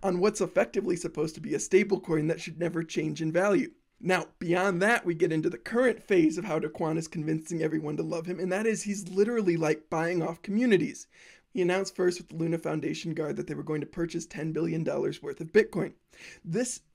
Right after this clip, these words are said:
fundamentally changes the math around the stability for Luna and Terra and makes the built-in reflexivity that's supposed to protect the peg materially worse.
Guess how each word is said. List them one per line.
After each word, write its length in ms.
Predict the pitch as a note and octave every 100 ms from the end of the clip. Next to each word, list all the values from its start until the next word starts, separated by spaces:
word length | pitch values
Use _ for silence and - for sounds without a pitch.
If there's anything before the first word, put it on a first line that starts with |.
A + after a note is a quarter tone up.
| _
fundamentally 640 | F#3 G#3+ G#3 G3+ G#3 F3
changes 760 | D#3+ - G3 G#3 A3+ G3+ E3+ -
the 100 | E3+
math 340 | D#3+ E3+ G#3+
around 240 | E3 D#3 D#3
the 60 |
stability 580 | E3 E3+ D#3+ D#3 D3+ D#3+
for 180 | - E3+
Luna 280 | D#3+ D#3 D3+
and 140 | D3+
Terra 320 | G#3 G#3 F3 - - -
and 200 | E3+ E3+
makes 320 | G3 A#3+ -
the 120 | -
built-in 520 | F3+ F3 F#3 F#3 G3 D#3+
reflexivity 800 | F#3 - E3 D#3+ A3+ A3 F#3+
that's 140 | E3 -
supposed 240 | F#3 F3+
to 60 | E3+
protect 400 | E3 G3 F#3+ -
the 60 |
peg 320 | F#3 E3+ D3 E3
materially 800 | E3+ D#3+ - G#3+ A#3 A3+ G#3+ G3
worse. 640 | E3+ D#3+ D#3+ - - -